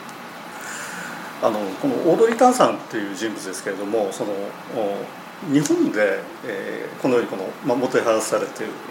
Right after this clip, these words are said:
というか、もう知名度が高くなる前は、台湾の人たちは、むしろ台湾の人たちはあまり知らない人物だったんですね。で、なぜか、あの、オードリー・タンさんが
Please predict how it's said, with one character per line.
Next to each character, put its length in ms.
と 60
い 40
う 20
か、 60
も 100
う 40
知 120
名 100
度 80
が 60
高 240
く 120
な 120
る 60
前 320
は、 220
台 200
湾 180
の 60
人 160
た 100
ち 120
は、 40
む 100
し 100
ろ 80
台 160
湾 80
の 60
人 100
た 60
ち 60
は 60
あ 20
ま 100
り 60
知 120
ら 80
な 140
い 40
人 140
物 180
だ 60
っ 40
た 120
ん 40
で 60
す 120
ね。 80
で、 80
な 120
ぜ 120
か、 120
あ 240
の、 40
オ 40
ー 20
ド 80
リ 80
ー・ 20
タ 120
ン 40
さ 120
ん 100
が 220